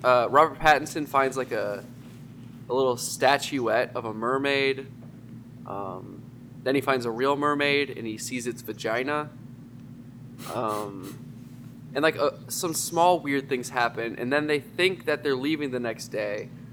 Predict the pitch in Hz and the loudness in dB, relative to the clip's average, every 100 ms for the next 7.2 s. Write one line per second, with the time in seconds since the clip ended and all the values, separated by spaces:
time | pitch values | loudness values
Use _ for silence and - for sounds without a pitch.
0 | - - - - 135 165 196 175 175 156 | -12 -10 -10 -2 8 10 10 6 6 6
1 | 160 143 143 143 139 151 135 117 156 151 | 4 2 2 0 -4 2 2 4 6 6
2 | 151 135 - - 135 131 135 120 131 120 | 6 -2 -6 0 4 4 2 0 -2 -4
3 | - - - 135 139 107 117 139 139 143 | -6 -12 -6 -2 -2 -2 -2 -2 0 0
4 | 123 127 127 120 104 98 110 - - - | 4 4 4 -2 -2 -2 -4 -8 -16 -16
5 | - - - 127 139 135 120 - - - | -18 -18 -10 -2 0 2 2 0 -14 -6
6 | - 226 214 175 165 202 185 170 175 170 | 6 10 12 10 10 12 12 12 10 12
7 | 139 90 | 12 8